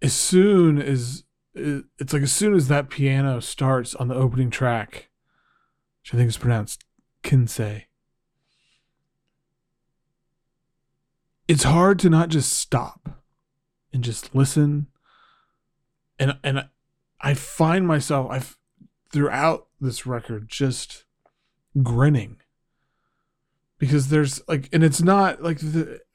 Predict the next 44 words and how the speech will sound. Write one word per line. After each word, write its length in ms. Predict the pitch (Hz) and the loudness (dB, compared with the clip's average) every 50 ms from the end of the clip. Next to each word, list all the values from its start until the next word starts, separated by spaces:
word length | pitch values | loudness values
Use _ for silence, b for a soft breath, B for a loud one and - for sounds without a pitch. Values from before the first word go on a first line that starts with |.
| _ _ _ _ | _ _ _ _
you 140 | - 160 147 | -2 0 0
know, 260 | 143 131 127 127 127 | 2 2 0 -2 -4
I, 200 | - - 135 - - - | -4 -6 -6 -8 -6 -4
I 80 | 139 | -2
don't 100 | 139 151 | 0 2
wanna 120 | 156 156 143 | 2 0 0
say 200 | - 156 143 139 | 2 2 2 2
it's, 340 | 139 135 131 - - - - | 2 0 -2 -6 -10 -12 -10
you 80 | 131 | -12
know, 60 | 127 | -12
it's 100 | 120 - | -10 -8
not 120 | 131 131 - | -8 -8 -8
this, 160 | 127 117 120 | -8 -10 -10
like, 140 | 120 113 - | -10 -10 -4
overly 640 | - 139 139 131 131 135 131 120 113 113 104 b b b b b b b b b b b | -2 0 0 2 2 2 2 2 0 -2 -4 b b b b b b b b b b b
happy, 580 | - - - 139 139 131 127 - 135 131 123 113 | -12 -6 -2 0 0 0 0 2 0 0 0 -2
joyous 640 | 110 117 117 127 131 135 135 131 127 123 117 - - | -4 -4 0 0 2 2 2 2 0 -2 -4 -4 -2
music 360 | 135 135 131 120 127 123 117 | -2 -2 0 -2 -4 -4 -4
in 80 | 120 120 | -6 -6
a 80 | 117 | -6
way 240 | 117 117 127 127 127 | -6 -6 -4 -2 -2
you 240 | 131 131 131 127 117 | -2 0 0 -2 -2
would 200 | 117 110 110 - | -2 -4 -6 -8
think 400 | - - - 151 147 156 143 - | -16 -4 0 0 2 2 2 0
of 160 | 131 113 113 | -2 -2 -4
it, 80 | - - - | -8 -8 -4
you 80 | 139 | -4
know, 140 | 127 127 127 | -4 -2 -2
in, 80 | 131 127 | -2 -2
like, 160 | 127 123 120 | -4 -4 -4
any 180 | 127 135 135 | -4 -4 -4
kind 200 | 131 - 139 131 | -2 -2 -4 -4
of 60 | 117 - | -4 -6
stereotypical 600 | - - 131 131 135 131 - - 135 - 127 120 | -6 -4 -4 -2 -2 -4 -4 -6 -6 -6 -6 -6
way, 160 | 139 147 147 | -4 -4 -4
but 200 | 135 127 135 131 | -4 -4 -4 -4
it 120 | 127 123 | -4 -4
is 220 | 131 127 120 - - | -4 -6 -6 -4 -2
this, 380 | 139 135 131 131 - - - b b b b b b b b b b b b b b b b b b b b b b b _ _ _ _ _ _ _ - | 0 0 0 -2 -6 -14 -18 b b b b b b b b b b b b b b b b b b b b b b b _ _ _ _ _ _ _ 2
there's 220 | 151 160 156 139 | 4 4 4 2
just 280 | 135 - 165 165 160 - | 0 0 0 0 0 0
this 180 | 160 147 123 - | 0 0 0 -2
sense 480 | - - - 185 170 180 175 - - | -6 -4 0 2 2 2 0 2 2
of 460 | 165 151 139 131 123 117 113 - - | 4 4 4 2 0 -6 -10 -16 -20